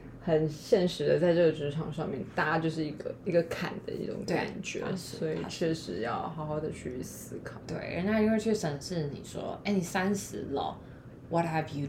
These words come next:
Speaker 2: done？What
Speaker 1: Yeah.
Speaker 2: have you accomplished？”对啊，对，一定会被去审视的东西。然后，我到现在还是觉得说，那些，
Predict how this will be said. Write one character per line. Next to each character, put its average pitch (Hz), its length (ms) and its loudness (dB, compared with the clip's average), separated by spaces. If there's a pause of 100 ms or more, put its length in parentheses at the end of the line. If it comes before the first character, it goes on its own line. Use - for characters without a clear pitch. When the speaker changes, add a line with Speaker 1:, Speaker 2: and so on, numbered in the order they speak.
Speaker 2:
done？What 147 840 -2
Speaker 1:
Yeah. - 0 -
Speaker 2:
have 160 200 0
you 160 140 0
accomplished？” - 920 -6 (1040)
对 - 100 -8
啊， - 160 -10 (500)
对， - 100 -6
一 208 100 2
定 196 140 4
会 185 60 2
被 180 180 2
去 170 200 2 (140)
审 - 240 -6
视 - 220 -6
的 - 80 -6
东 - 120 -12 (120)
西。 - 320 -10
然 - 120 -6
后， 143 380 -2 (2500)
我 190 240 10
到 220 160 6
现 247 140 6
在 233 100 8
还 156 160 0
是 185 60 0
觉 165 100 4
得 151 80 4
说， 160 140 0
那 185 100 2
些， 175 240 0